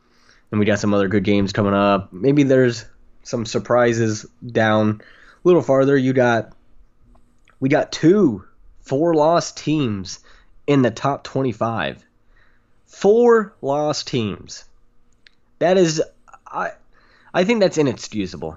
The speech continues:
There should not be any four lost teams when you got other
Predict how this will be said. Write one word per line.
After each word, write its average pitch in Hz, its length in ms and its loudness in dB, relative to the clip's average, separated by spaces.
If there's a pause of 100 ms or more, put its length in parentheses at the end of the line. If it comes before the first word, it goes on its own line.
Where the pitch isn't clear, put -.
(120)
There 165 100 2
should 156 160 -2
not 143 220 0
be 131 120 -2
any 127 200 -2
four 131 280 -2
lost 120 320 2
teams 95 360 -6 (260)
when 139 140 2
you 143 80 4
got 123 300 2
other 127 440 0